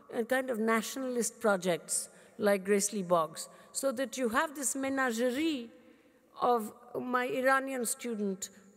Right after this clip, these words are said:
right, doing this with Iran, my Indian student doing this with India,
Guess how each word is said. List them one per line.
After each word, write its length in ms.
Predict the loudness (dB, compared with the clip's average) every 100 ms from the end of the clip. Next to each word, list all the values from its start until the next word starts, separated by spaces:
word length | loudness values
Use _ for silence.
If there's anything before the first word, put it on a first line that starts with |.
| -12 -8 2
right, 400 | 4 4 -2 -4
doing 300 | 0 0 2
this 320 | 0 -2 -10 -16 -12
with 160 | -4
Iran, 420 | 0 2 2 -2 -12 -20 -20 -20 -20 _ _
my 220 | -2 2 2
Indian 500 | 0 0 2 2 2
student 640 | 0 -2 0 0 -2 -8 -18 -20 _ -6
doing 340 | 0 2 4
this 300 | 2 2 -2 -10 -18 -10
with 120 | -2
India, 520 | 0 4 4 4 0